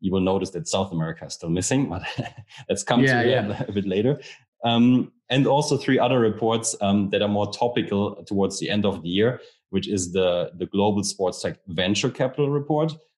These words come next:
Speaker 1: the Football Tech Report, and the Fitness Tech Report. Uh, so mostly know us for those reports that are packed with data, insights, graphics, interviews, these kind of things. But we also have a podcast. So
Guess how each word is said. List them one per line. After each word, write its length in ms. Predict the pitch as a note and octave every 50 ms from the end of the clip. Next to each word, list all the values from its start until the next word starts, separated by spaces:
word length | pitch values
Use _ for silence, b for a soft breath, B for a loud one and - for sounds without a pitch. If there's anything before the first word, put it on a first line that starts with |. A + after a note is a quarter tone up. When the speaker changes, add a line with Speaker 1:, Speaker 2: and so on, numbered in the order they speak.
| _ -
Speaker 1:
the 60 | G2
Football 480 | F#2+ - - C3+ C3 B2+ - C#3 C3+ C3
Tech 260 | - C#3+ B2 - -
Report, 360 | B2+ A#2 - B2+ A#2+ A#2+ G#2+ -
and 240 | - G#2+ G#2+ F#2+ G2
the 60 | G2
Fitness 460 | - - - A#2+ - - G2+ F2 -
Tech 180 | - - D#2 - _
Report. 340 | - - _ - - - - - _ b b b b b -
Uh, 220 | F#2+ F#2+ F#2 E2
so 160 | - - -
mostly 380 | A2+ A#2 D3 F#3+ F#3+ F#3+ - D3
know 280 | B2 A#2 A#2+ B2 A#2 A2+
us 120 | G#2 -
for 320 | - - - - - G#2+
those 320 | F#2+ G#2 G#2 G#2+ G#2+ G#2+ -
reports 420 | G#2 F#2+ - - G2+ G2 G2 G2+
that 100 | F#2 E2+
are 160 | F2 E2+ -
packed 340 | - - - A2 G2+ - -
with 140 | G2+ F#2+ E2+ E2 - _ -
data, 440 | G2 G2+ G2 F#2+ F#2 F#2 F#2 - - -
insights, 560 | A#2 A2 G2 - - G2 F2+ F2+ F#2 E2+ E2+
graphics, 680 | F2 E2 G2+ G#2 F#2 G2+ - - G2+ G2 F#2+ - - -
interviews, 480 | G#2+ G#2 G2 G#2 G2+ G2 G2 F#2+ -
these 160 | - G#2 G#2 G2+
kind 180 | - A#2 A#2+
of 80 | A#2+ A2
things. 260 | C#3 C#3 D3 C#3+ - b b b b b b b
But 120 | b B2 B2
we 80 | C3+
also 280 | C3+ C3 C#3 C#3 - A#2+
have 340 | A#2 A2+ G#2+ G#2+ G#2 G#2 -
a 100 | - G2+
podcast. 540 | G2 - G#2+ G2 - - A#2+ C#3+ E3+ E3 -
So 320 | - - F2+ E2 E2 -